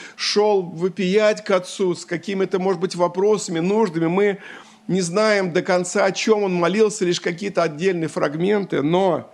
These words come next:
но для нас это очень важный урок, первый такой урок, братья и сестры, что если Иисус, будучи Богом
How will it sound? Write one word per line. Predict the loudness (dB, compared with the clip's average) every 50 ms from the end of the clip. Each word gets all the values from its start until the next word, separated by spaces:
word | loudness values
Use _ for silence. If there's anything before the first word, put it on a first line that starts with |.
| -20 _ _ _ -20 -20 _ _ _ _ _ _ _ _ _ _ _ _ _ _ _ _ _ _ _ -20 -20 _ _ _ -4
но | -4 0
для | 0 0 0
нас | 2 0 0 -2 -4
это | -6 -4 -4
очень | -2 -2 -2 -2 -2 0
важный | 0 2 0 0 0 0 0 0
урок, | 0 2 0 0 -2 -2 -6 -4
первый | -2 -2 0 0 -2 -4
такой | -4 -6 -8 -8 -6 -4 -4
урок, | -2 -4 -4 -4
братья | -6 -6 -6 -6 -8 -10
и | -10
сестры, | -10 -8 -10 -10 -10 -12 -16 -18 -18 -18 -18 -20 _ _ _ _ _ _ _ _ _ _ _ _ _ _ _ _ _ _ _ _ _ _ _ _ _ _ _ _ _ _
что | -18 -12 -6 -4 -2
если | 0 0 -2 -2 -4 -6 -6 -4
Иисус, | -4 -6 -4 -4 -2 -2 -2 -2 -4
будучи | -6 -4 -2 -2 -2 -2 -2 -4
Богом | -4 -4 -2 -2 0 0 0 0 -2 -6 -6 -8 -10